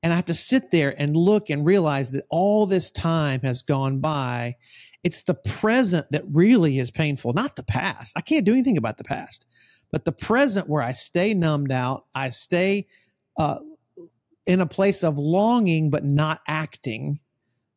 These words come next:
that really is costing me because it's taking my identity and eroding it in the present moment. And so if, if you're a listener and you're hearing this, I would just say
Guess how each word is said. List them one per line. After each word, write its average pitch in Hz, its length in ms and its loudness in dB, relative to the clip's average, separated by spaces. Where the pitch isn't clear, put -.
that 160 140 -4
really 190 500 4
is 156 180 0
costing 170 580 -2
me 139 140 2
because 147 380 -2
it's - 200 -6
taking 214 640 0
my 170 240 2
identity 156 640 0
and 143 120 2
eroding 143 580 2
it 139 180 -2
in 147 180 0
the 135 80 0
present 139 500 -4
moment. 127 400 -2
And 160 100 0
so 190 360 2
if, - 400 -4
if 160 220 0
you're 196 160 2
a 151 80 4
listener 143 920 0
and 143 140 2
you're 139 100 4
hearing 175 440 0
this, 127 340 -2
I 233 80 0
would 277 160 2
just 151 220 0
say 170 460 0